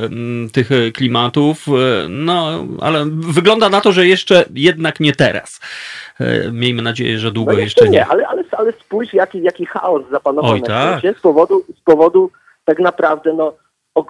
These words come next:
Speaker 2: dobra, umówmy się, nie obrażając nikogo, globalnie ten wirus naprawdę jest niegroźny.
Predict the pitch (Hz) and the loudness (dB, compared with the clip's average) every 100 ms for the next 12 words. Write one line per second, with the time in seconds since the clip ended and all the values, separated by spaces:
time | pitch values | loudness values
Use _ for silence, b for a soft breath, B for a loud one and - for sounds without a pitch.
0 | 151 135 107 156 151 147 110 - 131 156 | -2 -2 -2 -4 -4 -4 -6 -2 2 4
1 | 156 139 135 127 - 131 120 113 120 123 | 2 0 -2 -4 -8 -6 -4 -4 -4 -2
2 | 131 156 170 160 135 143 131 127 - 120 | -2 -2 -4 -8 -8 -6 -6 -4 -2 0
3 | 113 117 110 104 92 | 0 -2 -2 -2 -2